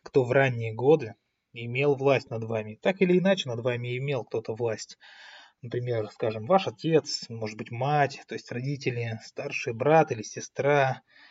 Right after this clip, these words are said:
Бывает, власть имеет дедушка, бабушка, дядя, тетя, няня, может быть, даже сосед или воспитательница в детском саду, да кто угодно. То есть малейшая черта,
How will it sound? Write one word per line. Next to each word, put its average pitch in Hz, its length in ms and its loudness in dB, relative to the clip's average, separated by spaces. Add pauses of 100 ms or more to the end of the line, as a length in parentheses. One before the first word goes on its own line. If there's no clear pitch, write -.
(340)
Бывает, 160 380 6
власть 127 320 0
имеет 117 260 -6
дедушка, 143 560 2
бабушка, 131 760 4
дядя, 127 300 2
тетя, 143 460 2
няня, 131 600 2
может 139 220 0
быть, 131 120 0
даже 120 200 -2
сосед 131 720 -2 (380)
или 220 140 10
воспитательница 147 880 2
в 120 40 0
детском 123 320 -6
саду, 120 260 -8
да 127 140 -2
кто 226 140 8
угодно. 139 420 10
То - 540 -20
есть - 100 -12
малейшая 170 400 2
черта, 143 540 0